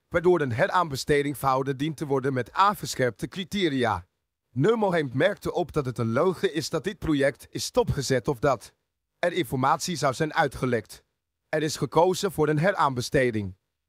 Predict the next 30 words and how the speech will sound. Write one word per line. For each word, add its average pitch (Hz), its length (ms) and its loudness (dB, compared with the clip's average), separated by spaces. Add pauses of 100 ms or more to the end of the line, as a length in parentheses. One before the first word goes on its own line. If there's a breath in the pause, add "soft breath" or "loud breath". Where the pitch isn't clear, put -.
(200)
Aan 185 100 2
juristen 185 460 -2
heeft 196 200 0
hij 160 100 -2
gevraagd 139 500 0
om 170 140 -2
de 135 80 2
nodige 147 400 0
maatregelen 135 680 2
te 120 140 -10
treffen 143 380 -2
tegen 156 280 0
het 127 200 -6
eerste 208 380 -2
bericht 127 300 -2
dat 156 140 -4
in 143 100 -2
de 131 80 -2
media 135 420 2
is 110 180 -4
verschenen 135 580 -2 (120)
over 202 280 0
deze 127 320 2
kwestie. 139 540 -4 (420)
Er 156 120 -2
is 147 140 -2
geen 151 220 0
enkele 165 360 0
informatie 143 680 0
uitgelekt. 123 680 -2